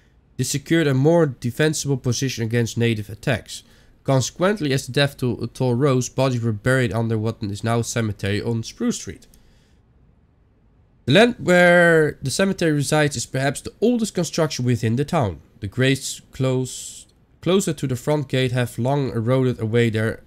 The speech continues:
epitaphs. What is that? And are the oldest.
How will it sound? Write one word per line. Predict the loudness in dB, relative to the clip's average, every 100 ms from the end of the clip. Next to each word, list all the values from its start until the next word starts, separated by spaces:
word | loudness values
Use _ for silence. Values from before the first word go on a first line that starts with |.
| _ -4
epitaphs. | -4 -4 -10 -10 -10 -10
What | -8
is | -8
that? | -10 -14 -20 _ _ -14
And | -10 -4
are | -2
the | 0
oldest. | -2 -2 -6 -12